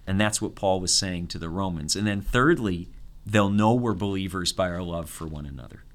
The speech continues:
I think, and it sounds so cliche, right? And it sounds so simplistic. It's a difficult topic, Jewish ministry and how to share the gospel with a Jewish person.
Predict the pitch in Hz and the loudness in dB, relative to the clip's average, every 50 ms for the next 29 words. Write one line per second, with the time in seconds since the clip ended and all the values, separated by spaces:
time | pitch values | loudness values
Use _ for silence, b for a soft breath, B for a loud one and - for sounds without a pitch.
0 | - - - 87 - 104 98 - 95 107 95 92 - - 151 156 160 - - - | -16 -10 -8 -6 -4 -4 -4 -2 -2 -2 -2 0 2 2 2 2 2 2 2 2
1 | 127 117 110 - - 117 95 - - - 87 80 76 69 65 82 101 110 - - | 2 2 0 -2 -4 -8 -6 -4 -4 -2 -2 -4 -6 -6 -6 -4 -4 -4 -4 -4
2 | 101 - - - 123 120 120 107 - - - - 135 131 131 117 - - - 113 | -2 -2 0 0 0 -2 -2 0 0 0 2 2 0 0 0 2 2 0 0 0
3 | 101 98 - - 110 98 - - - - - - - 73 - - - 85 90 139 | -4 -4 -4 -2 0 2 2 2 0 -2 -6 -14 -14 -14 -12 -12 -12 -6 -2 -2
4 | 156 156 151 127 113 117 113 - 147 113 127 123 123 110 107 - - - 120 123 | -2 -2 -2 -6 -6 -6 -4 0 0 2 2 2 0 -4 -8 -6 -6 -4 -2 -2
5 | 107 98 - - 143 147 139 135 - - - 127 127 117 104 98 113 104 117 117 | -2 -4 -4 -6 -6 -4 -2 0 -2 -2 -2 -2 -4 -4 -2 -2 -2 -4 -4 -4
6 | 113 - 120 110 110 110 120 110 107 - - - 104 95 95 95 92 107 98 78 | -6 -6 -6 -6 -4 -2 0 0 0 0 -2 -6 -8 -10 -8 -10 -8 -8 -8 -8
7 | - - - 151 143 - - 143 | -8 -4 -2 -2 0 0 -2 -4